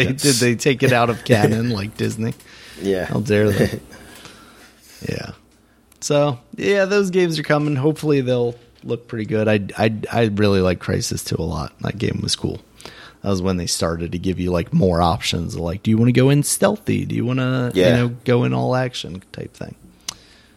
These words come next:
Speaker 2: So, yeah. Uh, some other news coming out this week, Dominic. There was a,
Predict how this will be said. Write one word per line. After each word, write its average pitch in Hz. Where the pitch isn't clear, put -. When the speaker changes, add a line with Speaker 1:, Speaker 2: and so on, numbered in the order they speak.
Speaker 2:
So, -
yeah. -
Uh, 139
some 190
other 226
news 208
coming 175
out 165
this 156
week, 147
Dominic. 135
There 151
was 143
a, 143